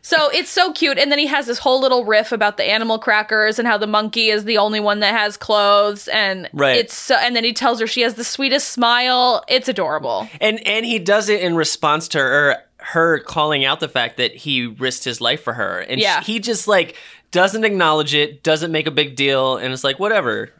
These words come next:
Speaker 2: you know, like, let's,
Speaker 1: Yeah.
Speaker 2: let's just have some," like, it is the sweetest, my, I get goosebumps every time. I'm like, "You sweet, sweet little man."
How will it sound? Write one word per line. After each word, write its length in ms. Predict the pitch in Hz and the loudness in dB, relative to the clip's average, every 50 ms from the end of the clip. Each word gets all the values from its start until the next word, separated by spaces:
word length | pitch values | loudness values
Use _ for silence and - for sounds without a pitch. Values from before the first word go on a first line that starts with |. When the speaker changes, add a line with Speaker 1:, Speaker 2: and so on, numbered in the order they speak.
| _ | _
Speaker 2:
you 160 | - 139 135 | -10 -8 -6
know, 140 | 131 131 131 139 | -4 -2 -2 -2
like, 220 | 139 135 131 - - _ - | -2 -4 -4 -8 -14 _ -18
let's, 160 | 143 143 - | -16 -8 -4
Speaker 1:
Yeah. 160 | 180 147 147 170 - - - | -4 -4 -4 -4 -8 -10 -8
Speaker 2:
let's 160 | 156 156 - | -6 -6 -6
just 140 | - 156 - | -6 -4 -4
have 160 | 180 160 156 | -4 -4 -4
some," 160 | - 160 143 139 | -6 -10 -12 -6
like, 240 | 143 160 156 156 - - | -4 -2 -2 -2 -2 -2
it 80 | 180 170 | -2 0
is 160 | 175 165 160 | -2 -2 -4
the 140 | - 170 156 | -4 -4 -4
sweetest, 520 | - - - - - 170 165 160 160 160 | -4 -4 -6 -4 -2 -2 0 0 0 -2
my, 280 | 156 156 156 156 147 - | 0 0 0 0 0 0
I 80 | 151 156 | -2 -2
get 220 | 143 151 165 - | -4 -6 -8 -6
goosebumps 440 | 151 135 131 - - 131 123 - - | -6 -6 -6 -2 -2 -2 -2 -2 -4
every 180 | 120 120 120 | -4 -4 -4
time. 260 | 113 - 135 110 110 113 | -6 -4 -4 -4 -4 -4
I'm 60 | 113 | -6
like, 160 | 113 113 113 | -8 -8 -8
"You 240 | 147 156 165 160 151 | -6 -4 -2 -2 -4
sweet, 600 | 151 - - - - 143 147 156 156 143 143 - | -4 -8 -10 -10 -10 -8 -6 -6 -6 -6 -8 -10
sweet 480 | - - - - - 160 135 147 156 - | -10 -10 -10 -8 -6 -4 -4 -4 -4 -4
little 220 | - 151 165 160 | -4 -2 -2 -2
man." 260 | 143 151 143 - - | -2 -2 -4 -6 -8